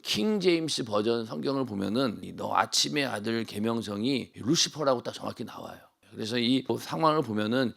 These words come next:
지금 타락한 천사를 얘기하고 있는 겁니다. "너 열국을 엎은 자여 어찌 그리 땅에 찍혔는고, 네가 내 마음에 이르기를 내가 하늘에 올라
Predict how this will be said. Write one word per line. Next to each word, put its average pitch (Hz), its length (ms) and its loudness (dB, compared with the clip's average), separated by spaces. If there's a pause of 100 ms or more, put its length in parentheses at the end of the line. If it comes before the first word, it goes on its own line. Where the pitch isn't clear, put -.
(100)
지금 - 240 -10
타락한 170 480 2
천사를 147 540 2 (280)
얘기하고 107 420 -6
있는 139 200 -2
겁니다. 90 500 -8 (200)
"너 120 200 8
열국을 147 440 10
엎은 120 320 2
자여 98 260 -4
어찌 123 380 -2
그리 120 220 -2
땅에 147 320 -6
찍혔는고, 131 720 -8 (200)
네가 139 420 2
내 143 180 2
마음에 131 440 6
이르기를 131 640 2 (140)
내가 110 260 -2
하늘에 165 380 0
올라 113 560 2